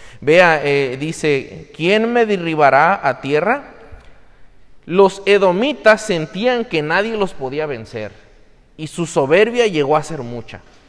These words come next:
Ellos pensaban que nunca les iba a dar coronavirus, para que me entienda, pues, ¿sí? Ellos pensaban que nadie los podía de-, vencer a ellos. Y más adelante dice en el versículo nueve: "Y tus valientes,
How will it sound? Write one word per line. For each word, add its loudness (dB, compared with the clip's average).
Ellos 0
pensaban -2
que -6
nunca -2
les -4
iba 0
a 2
dar 0
coronavirus, -4
para -8
que -8
me -4
entienda, -8
pues, -20
¿sí? -14
Ellos 0
pensaban 2
que -2
nadie 0
los 0
podía 0
de-, 2
vencer -4
a 2
ellos. -6
Y -6
más 2
adelante 2
dice 0
en -2
el -4
versículo -6
nueve: -2
"Y -6
tus -2
valientes, 0